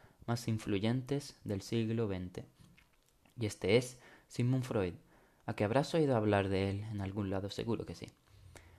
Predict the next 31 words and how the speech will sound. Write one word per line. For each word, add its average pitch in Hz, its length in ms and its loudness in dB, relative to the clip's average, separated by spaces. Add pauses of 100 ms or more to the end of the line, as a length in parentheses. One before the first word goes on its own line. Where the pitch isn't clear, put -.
Bien, 95 300 -4
pues 98 220 0
si - 260 -8
no 104 220 0
sabes 95 360 -4
nada 95 200 0
sobre 110 340 2
él, 175 160 0
te 110 160 0
diré 98 280 2
que 92 120 -2
a 95 60 4
él 196 200 4
le 190 120 0
debemos 123 600 2
muchas 113 520 -2
cosas, - 500 -6 (380)
y 113 60 -2
en 107 60 2
especial 127 580 2
la 127 140 2
que 98 300 0 (400)
os - 220 -12
voy 110 260 2
a 120 80 2
comentar, 110 580 0 (360)
a 101 140 -2
comentar 107 600 0
sobre 104 300 -6
el 101 80 -6
sexo. - 420 -12